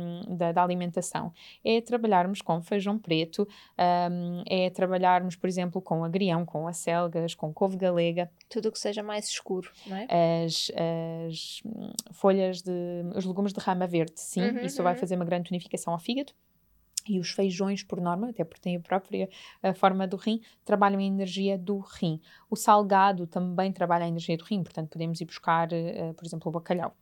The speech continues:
Speaker 2: Uhum.
Speaker 1: Ahm, para quem, eh, é vegan,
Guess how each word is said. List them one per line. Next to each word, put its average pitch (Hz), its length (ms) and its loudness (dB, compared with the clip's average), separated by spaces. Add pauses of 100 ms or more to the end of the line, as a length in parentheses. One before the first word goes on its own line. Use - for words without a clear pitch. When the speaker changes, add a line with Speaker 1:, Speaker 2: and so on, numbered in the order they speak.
(140)
Speaker 2:
Uhum. 233 320 -8
Speaker 1:
Ahm, 175 540 -10 (360)
para 170 140 -2
quem, 165 640 -4
eh, 170 420 -8
é 160 280 -6
vegan, 220 380 -6